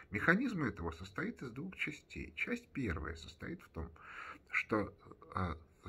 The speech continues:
Соединённые Штаты Америки дождались, когда экономическая ситуация в Е-, в Евросоюзе стала ухудшаться быстрее, чем в, э, э, С Ш А.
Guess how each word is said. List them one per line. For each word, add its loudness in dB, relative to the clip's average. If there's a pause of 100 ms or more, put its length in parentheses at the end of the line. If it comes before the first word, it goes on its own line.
Соединённые 2
Штаты 0
Америки 0 (1200)
дождались, 10
когда 6
экономическая 2
ситуация -2
в 0
Е-, 2 (100)
в 4
Евросоюзе 2 (300)
стала 4
ухудшаться 2
быстрее, 0
чем 0
в, -2 (340)
э, -8 (360)
э, -8 (1160)
С 0
Ш 0
А. 0